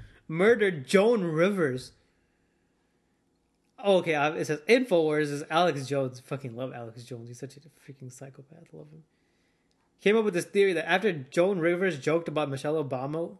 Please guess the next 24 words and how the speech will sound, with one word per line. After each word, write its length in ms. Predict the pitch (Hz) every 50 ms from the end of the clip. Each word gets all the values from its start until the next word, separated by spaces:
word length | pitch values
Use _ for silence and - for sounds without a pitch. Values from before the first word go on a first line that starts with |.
| _ _ _ _ _ _ _ _ _ _ _
was 140 | - 160 143
a 60 | 147
transgender 480 | 143 - 151 147 147 139 160 147 143 131
woman, 300 | 135 139 139 170 175 165
that 180 | 151 139 -
Obama's 440 | 160 151 135 151 143 156 175 175 147
had 180 | 143 147 147 147
her 80 | 143
assassinated. 880 | 123 120 - - - 156 139 139 131 - 135 123 113 123 135 147 - - _ _ _ _ _ _ _ _ _ _ _ _ _ _ _ _ _ _ _ _ _ _ _ _ _ _
Holy 200 | 180 151 123 113
shit. 440 | - - - - - 143 - - _ _ _ _ _ _ _ _ _ _ _ _ _ _ _ _ _ _ _ _ _
I 40 | -
don't 100 | 156 180
even 100 | 180 151
want 120 | 131 120 117
to 80 | 113
say 140 | - 156 151
that 120 | 139 139 131
on 100 | 127 123
this 100 | 131 135
podcast. 320 | - 143 143 135 131 120
That's 100 | 127 131
kinda 160 | - 135 127
scary. 380 | 120 - - 131 123 120 123 -